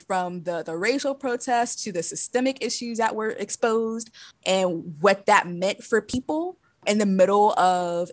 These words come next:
a pandemic when life just happens, but we aren't prepared for it because we have allowed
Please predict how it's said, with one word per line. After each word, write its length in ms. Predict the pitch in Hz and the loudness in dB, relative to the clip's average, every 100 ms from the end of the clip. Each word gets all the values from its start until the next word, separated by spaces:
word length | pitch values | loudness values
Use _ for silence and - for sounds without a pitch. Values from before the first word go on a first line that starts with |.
| - | -4
a 100 | 180 | -4
pandemic 640 | - 208 190 202 208 202 | 0 0 2 2 2 0
when 120 | 180 | -4
life 380 | 175 175 185 208 | 0 2 2 0
just 220 | - - | -8 -6
happens, 600 | 190 190 180 254 285 302 - | -2 2 2 2 0 -2 -2
but 180 | 170 | -2
we 140 | 180 185 | -2 0
aren't 160 | 180 | 0
prepared 420 | - - 190 185 208 | -2 -6 2 2 2
for 240 | 269 269 | 0 2
it 180 | 294 294 - - - _ - 170 | 0 -2 -20 -20 -20 _ -16 -10
because 540 | 156 202 - 202 185 185 | -6 -4 2 4 4 2
we 220 | 180 202 | -4 0
have 180 | 208 190 | 0 0
allowed 680 | 180 175 175 170 170 165 | 0 2 4 4 2 -4